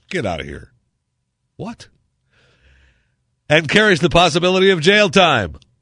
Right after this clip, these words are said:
What? From this administration? Stop it. Essentially, we think this rule is kind of a disaster for everybody. Uh, yeah. Not just pizza, but restaurants and anybody that's going to fall within this law.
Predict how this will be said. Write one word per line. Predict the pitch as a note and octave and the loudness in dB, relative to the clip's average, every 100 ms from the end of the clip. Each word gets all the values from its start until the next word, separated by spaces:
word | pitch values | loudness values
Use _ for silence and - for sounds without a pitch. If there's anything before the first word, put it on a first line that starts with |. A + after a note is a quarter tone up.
| _ - | _ -8
What? | C#4+ D4 D#4+ C4 C#4+ D#4+ | -6 -4 -4 -6 -6 -2
From | C4+ B3 | 0 2
this | D4+ D4+ | 2 0
administration? | D4 D#4+ F4 C#4+ C#4 D#4 B3+ G3 | 0 0 2 0 2 0 -2 -8
Stop | - - - | -6 -6 -6
it. | - - _ F#2 _ _ _ _ _ _ - | -12 -16 _ -20 _ _ _ _ _ _ -6
Essentially, | B2+ F#3+ E3+ C3+ D#3 | -2 0 0 0 0
we | D#3+ | 0
think | D3 B2+ | 0 -2
this | C#3 G#2+ | -2 -2
rule | C3+ D3 B2+ | -2 0 0
is | A#2 - _ | -2 -4 _
kind | - C3 A2 F#2 | -8 -4 -2 -2
of | F2+ | -4
a | |
disaster | F2+ F#2 F#2+ G#2 G2 - F2 | -2 -2 0 0 -2 -6 -6
for | G#2+ | -6
everybody. | G#2 G2+ F2 E2 E2+ D2 C2 _ _ _ _ _ _ | -4 -4 -4 -4 -4 -4 -10 _ _ _ _ _ _
Uh, | C3 E3+ F#3+ G3+ G3+ G3+ | -6 -2 -2 -2 -2 -2
yeah. | A3 A#3+ B3+ G3+ D3+ _ | -2 0 -2 -2 -10 _
Not | A3+ G#3+ | -4 -2
just | G3+ F#3+ | -2 0
pizza, | A3 G3+ G#3+ | -2 0 0
but | G#3 | 0
restaurants | F#3+ A3 F#3 F#3+ D3 G#2+ | 0 0 0 0 0 0
and | C#3+ | -4
anybody | F3+ G#3+ F3+ C3 B2+ | -2 0 0 0 -2
that's | A2 | -4
going | D#3+ C#3+ | -4 -4
to | B2 | -4
fall | D#3+ D3+ | 0 0
within | C3+ C3+ C#3+ | -2 -6 -6
this | C3+ | -6
law. | A#2+ C3+ G2 F2+ | 0 0 2 0